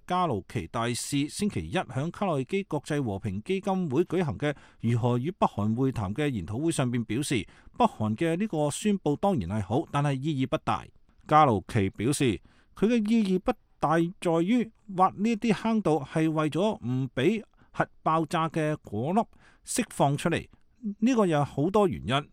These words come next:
比如話其他國家可以收集釋放出嚟嘅呢啲嘅火粒，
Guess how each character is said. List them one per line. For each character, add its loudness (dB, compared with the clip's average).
比 0
如 0
話 0
其 0
他 -4
國 -10
家 -2
可 -4
以 0
收 -2
集 -4
釋 -8
放 -2
出 -6
嚟 -8
嘅 -2
呢 -4
啲 2
嘅 2
火 -2
粒， 6